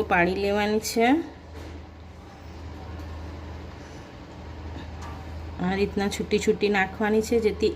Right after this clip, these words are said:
એકબીજા પર ચીપકી ના જાય. અને મેં થોડી જાડી જ રાખી છે, કેમ કે આપણે ઘઉંની બનાવીએ છીએ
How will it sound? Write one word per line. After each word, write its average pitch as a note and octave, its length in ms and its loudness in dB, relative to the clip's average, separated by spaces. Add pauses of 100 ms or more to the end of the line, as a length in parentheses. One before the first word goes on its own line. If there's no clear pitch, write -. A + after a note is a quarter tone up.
એકબીજા F#3+ 480 0
પર A#3 160 6 (580)
ચીપકી G#3 420 4
ના A3 100 6
જાય. A#3 280 8 (3750)
અને F#3+ 140 4
મેં G#3 160 6
થોડી G#3 360 6
જાડી F#3 320 8
જ - 20 4
રાખી G#3+ 460 4
છે, B3 120 2 (580)
કેમ G3+ 140 -2
કે A3 140 4
આપણે G#3+ 240 4
ઘઉંની G3 480 4
બનાવીએ A3 420 8
છીએ B3 240 4